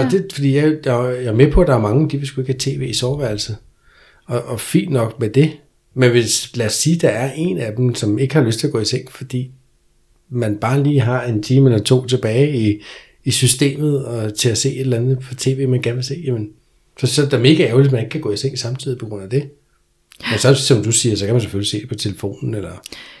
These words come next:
Speaker 2: Jo, jo,
Speaker 1: computeren,
Speaker 2: men det er også
Speaker 1: eller
Speaker 2: det der
Speaker 1: et
Speaker 2: med,
Speaker 1: eller andet, ikke?
Speaker 2: altså
Speaker 1: Men det er jo et spørgsmål om lige at få det hele med, ikke?
Speaker 2: Ja, og det er også, jeg tror, det, det, det vigtige, den der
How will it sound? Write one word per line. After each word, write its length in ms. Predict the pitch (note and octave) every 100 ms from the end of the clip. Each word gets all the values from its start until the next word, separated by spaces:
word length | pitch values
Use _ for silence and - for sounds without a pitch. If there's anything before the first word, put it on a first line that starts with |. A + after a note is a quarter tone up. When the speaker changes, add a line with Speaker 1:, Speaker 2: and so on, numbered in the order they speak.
| -
Speaker 2:
Jo, 100 | A3+
jo, 0 |
Speaker 1:
computeren, 340 | A#3+ G#3+ G3 G3
Speaker 2:
men 100 | G3
det 80 | F#3+
er 60 |
også 120 | A3 B3
Speaker 1:
eller 120 | A#3
Speaker 2:
det 20 |
der 40 | A3
Speaker 1:
et 40 |
Speaker 2:
med, 100 | D3+
Speaker 1:
eller 120 | G2
andet, 0 |
ikke? 40 | C3
Speaker 2:
altså 140 | D#3+
Speaker 1:
Men 60 | E3
det 60 | A#2
er 60 |
jo 20 | G#2+
et 40 |
spørgsmål 320 | B2 C3+ G#3+
om 100 | C#3
lige 100 | D3+
at 60 | F3
få 60 | -
det 100 | A#2+
hele 200 | C3+ E3+
med, 240 | A2+ C3+
ikke? 120 | F#3 - _ -
Speaker 2:
Ja, 180 | F3+ - A#3+ _ _ _
og 100 | -
det 60 | F3+
er 40 | F#3
også, 300 | G3+ - - - _ _ -
jeg 100 | F#3
tror, 140 | G3+
det, 160 | G3+ F#3
det, 200 | F3 F3+
det 120 | F#3+
vigtige, 320 | A#3 A#3+ A3
den 260 | G3+ G3 F#3
der 300 | F3+ E3 D#3+